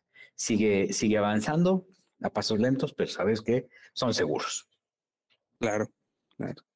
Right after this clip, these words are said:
Speaker 1: No.
Speaker 2: Oye, pues felicidades a todo el equipo, ¿eh? Que además, aunque parecía lo contrario, es un equipo muy chiquito.
Speaker 1: Sí.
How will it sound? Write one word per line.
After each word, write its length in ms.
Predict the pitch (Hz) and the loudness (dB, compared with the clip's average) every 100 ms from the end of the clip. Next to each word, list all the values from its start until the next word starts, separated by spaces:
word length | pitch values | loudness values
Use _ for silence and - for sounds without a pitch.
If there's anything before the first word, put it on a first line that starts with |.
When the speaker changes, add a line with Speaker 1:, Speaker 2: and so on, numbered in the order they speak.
| _ | _
Speaker 1:
No. 320 | - 80 147 - | -6 -4 -2 -2
Speaker 2:
Oye, 140 | 139 139 | -2 -2
pues 120 | - | -2
felicidades 540 | 131 127 - 151 156 | -2 0 0 0 0
a 60 | 143 | -2
todo 200 | 156 147 | -2 0
el 80 | 139 | 0
equipo, 440 | - 127 - 156 - _ | -2 -6 -4 -6 -8 _
¿eh? 200 | 117 113 | -4 -4
Que 100 | 147 | 0
además, 340 | 139 160 202 - - _ _ _ _ _ | 0 2 0 -4 -12 _ _ _ _ _
aunque 480 | 139 135 147 143 - _ _ _ _ | -2 0 0 0 -2 _ _ _ _
parecía 400 | 131 131 156 170 | -4 0 0 2
lo 120 | 165 | 2
contrario, 520 | 160 151 143 151 160 - | 0 -2 0 0 0 -2
es 180 | 107 | -4
un 120 | 135 123 | -2 0
equipo 280 | - 120 | -2 0
muy 160 | 120 120 | 2 2
chiquito. 440 | - - 160 - _ _ _ _ _ _ - | 0 -4 -4 -4 _ _ _ _ _ _ -4
Speaker 1:
Sí. 520 | 135 147 185 247 | 0 2 4 4